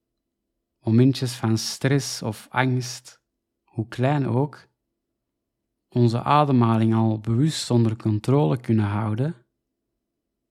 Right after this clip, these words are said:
ontspannen en diep of laag in de buik, dan hoeven we niet per se gebukt te gaan onder die stress en stressklachten.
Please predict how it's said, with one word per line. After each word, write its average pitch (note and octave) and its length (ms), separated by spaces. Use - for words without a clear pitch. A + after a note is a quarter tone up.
ontspannen B2 840
en G#2+ 480
diep B2+ 420
of A2 240
laag A#2+ 340
in G#2+ 120
de G#2 80
buik, A#2+ 520
dan A2 600
hoeven B2 580
we A2+ 80
niet A2+ 200
per A#2+ 100
se A2+ 340
gebukt G#2+ 400
te C3+ 120
gaan A2 320
onder A2 300
die G2+ 220
stress - 640
en G#2 280
stressklachten. A#2+ 1080